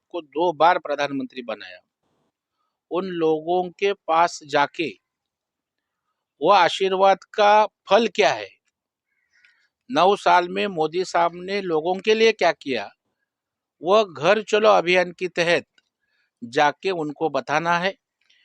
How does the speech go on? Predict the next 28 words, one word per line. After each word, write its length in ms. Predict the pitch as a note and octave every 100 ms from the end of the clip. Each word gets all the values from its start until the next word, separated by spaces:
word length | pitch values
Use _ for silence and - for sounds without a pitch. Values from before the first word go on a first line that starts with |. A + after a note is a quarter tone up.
| _
इसलिए 320 | D3+ D#3 E3+ E3+
अभी 240 | D#3+ D#3+
है 140 | D#3+ E3+
हम 200 | D#3 D#3+
लोग 240 | E3 D3+ _ _ _ - _ _ _
मोदी 260 | C3+ C#3+ D#3
साहब 200 | - D3 -
का 80 | D#3
ये 140 | D#3 D3+
पैम्फलेट 460 | D3 C#3+ - D#3+ D#3
घर 200 | C3+ C#3
चलो 240 | C3+ D3+
अभियान 400 | D3 C#3 D3 D3
का 120 | D3 D3+
लाया 300 | C#3+ C#3+ D3+
है। 180 | D3 D3+ - _ _ _ _ _ _ _ _ _ - -
इसमें 520 | B2+ - D3 D3 C#3+ C#3 - _ _ _
पूरी 200 | C#3+ D3+
जो 160 | C#3+ D3+
जो 120 | D#3+
योजना 400 | F#3 E3 D3 D#3
ये 140 | D3+ D3+
है 160 | B2+ G#2 - - _ _ - - - - -
वो 220 | D3 D#3+
शॉर्टलिस्ट 640 | D3 - C#3+ C3+ D3+ D#3 -
करके 440 | D3 C#3 D#3 D#3 C3+ - _ _ _ _ _ _ _ _ _ _ _ _ _
मोदी 280 | B2 C#3+ D3+
साहब 180 | C#3+ D3